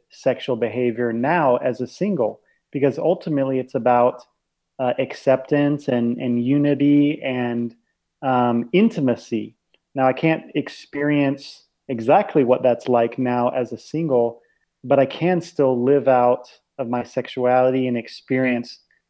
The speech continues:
um, that intimacy that God wants for me. So I think now as a single, it's been such a gift because I've, I've gotten to, to learn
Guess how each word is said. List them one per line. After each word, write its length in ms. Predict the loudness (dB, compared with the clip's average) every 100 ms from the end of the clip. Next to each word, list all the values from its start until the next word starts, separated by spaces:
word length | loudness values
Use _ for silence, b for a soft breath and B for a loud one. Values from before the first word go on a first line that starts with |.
| _ _ -6
um, 200 | -4 2
that 180 | 2 2
intimacy 560 | -4 -4 -4 -2 -2
that 180 | -2 -2
God 400 | -2 0 -2 -4 -12 _ _ _ _ _
wants 340 | -2 0 0 -4
for 220 | -2 -2
me. 260 | -2 -8 -16 _ _ _ _
So 380 | -2 4 4 4
I 120 | 2
think 320 | 0 -2 0
now 380 | 0 2 2 4
as 260 | 4 2 -2
a 60 |
single, 760 | -10 -10 -4 -2 0 2 0 -4 b -12
it's 120 | -4
been 160 | -2 -2
such 360 | 0 0 2 -2
a 60 |
gift 580 | -2 2 2 2 -2 -20 _ _ _
because 800 | -8 -2 2 4 4 2 -4 -18 _ _ 0
I've, 320 | 2 2 0 -4
I've 160 | 0
gotten 340 | 0 0 -2 -2
to, 340 | 0 0 0 -6
to 80 | -6
learn 680 | 0 2 4 2 0 -2